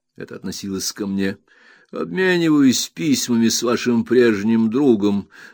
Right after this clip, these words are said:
но он ещё не обрёл вновь чувство долга или сыновних обязанностей.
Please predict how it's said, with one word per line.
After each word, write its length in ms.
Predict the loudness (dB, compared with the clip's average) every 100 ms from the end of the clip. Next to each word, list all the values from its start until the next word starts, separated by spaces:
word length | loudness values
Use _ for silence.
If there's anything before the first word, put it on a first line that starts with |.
| -10
но 180 | -4 0
он 120 | 2
ещё 340 | 0 -2 -2
не 120 | 2
обрёл 520 | 2 2 2 4 2 2
вновь 380 | 2 2 0
чувство 680 | -4 -8 -6 -4 -6 -4 -4
долга 500 | 0 2 4 2 0
или 200 | -4 -4
сыновних 720 | -8 -10 -6 -4 -4 -4 -8
обязанностей. 800 | -6 -4 -4 -4 -8 -12 -16 -18